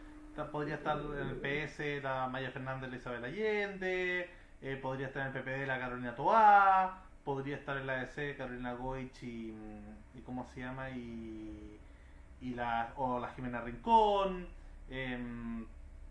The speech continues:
Partido Radical, no sé si hay mujeres. Había una muy buena, una candidata que as-, que, que a Velasco, ay,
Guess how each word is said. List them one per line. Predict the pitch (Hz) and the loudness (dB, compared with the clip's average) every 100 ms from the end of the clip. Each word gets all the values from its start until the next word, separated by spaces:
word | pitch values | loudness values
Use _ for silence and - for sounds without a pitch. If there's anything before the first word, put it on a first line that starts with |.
| - | -12
Partido | - 123 143 139 | -8 -4 -2 0
Radical, | 135 127 139 | 0 0 -2
no | 135 | -4
sé | - 131 | -6 -6
si | 190 | -4
hay | |
mujeres. | 180 175 185 175 - - | -4 -4 -4 -4 -6 -8
Había | - 151 233 | -6 -2 0
una | 285 226 | 2 2
muy | 185 240 185 127 | 2 0 0 -4
buena, | 147 190 175 180 190 | -4 -2 -2 -2 -4
una | 165 175 | -6 -6
candidata | 175 151 143 165 185 | -6 -6 -4 -2 -2
que | 175 165 - | -2 -6 -6
as-, | 127 - - - | -12 -12 -18 -16
que, | - 135 135 127 - - - - | -8 -6 -6 -8 -14 -18 -20 -16
que | - | -8
a | 127 | -6
Velasco, | 127 127 160 - - 175 175 170 | -4 0 0 -2 -8 -4 -4 -6
ay, | 127 | -10